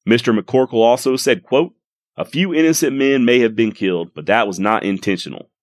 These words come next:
end quote. One of the first victims was the Reverend Snyder. The raiders caught the minister milking his cow and shot him dead.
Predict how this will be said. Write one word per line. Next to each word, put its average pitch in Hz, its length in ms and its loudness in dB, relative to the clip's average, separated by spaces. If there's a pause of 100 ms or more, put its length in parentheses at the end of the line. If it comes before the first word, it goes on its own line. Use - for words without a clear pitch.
(200)
end 87 220 -4
quote. 107 320 -2 (540)
One 117 160 2
of 104 80 -4
the 101 80 -6
first 143 280 0
victims 143 440 -2
was 107 140 -6
the 98 60 -6
Reverend 131 360 0
Snyder. 117 480 -2 (420)
The 87 60 -8
raiders 120 320 0
caught 135 240 0
the - 60 -4
minister 123 400 0
milking 120 300 -2
his 101 100 -4
cow 147 260 2
and 117 100 -6
shot 135 220 0
him 113 80 -4
dead. 107 300 -2